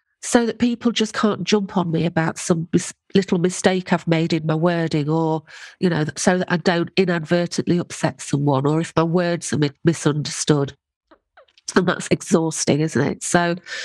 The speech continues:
look, if that's ever happened to you, then you'll know that how it can make you feel really, really cautious about posting again. And that can stop you asking for help. And, you know, I've just talked about the benefits of asking for help.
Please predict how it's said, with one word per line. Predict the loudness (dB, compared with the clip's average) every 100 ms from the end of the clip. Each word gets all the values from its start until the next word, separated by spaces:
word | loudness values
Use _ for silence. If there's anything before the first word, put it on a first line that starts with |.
| -10 -2 -2
look, | 0 0
if | 0
that's | 0 -2 -2 0
ever | 0 0
happened | -2 -2 -6 -6
to | -6 -2
you, | 0 0 -2 -4 -8 _ _ _ _
then | 0 2 0
you'll | 0 2
know | 2 0 0
that | 0
how | 0 2 0
it | -2
can | -2 0
make | 0 0 -4
you |
feel | 0 0 0
really, | 0 0 0 0
really | 0 0 0
cautious | 0 0 0 -2 -4 -2
about | 0 0 0 _
posting | 0 2 0 0 0
again. | 2 0 -2 -4 -10 _ -20 -20 -20 0 2
And | 2 0
that | -2
can | -8 -10
stop | -6 0 0 2 0
you |
asking | 0 0 -2 0
for | 0
help. | 0 0 -2 -2
And, | 0
you | 2
know, | 0
I've | 0
just | -2 0
talked | 0 0 -2
about | -4 -2 -2
the | 0
benefits | 2 0 0 -2 2
of | 2
asking | 2 0 -2 0
for | 0
help. | 2 0 -2 -4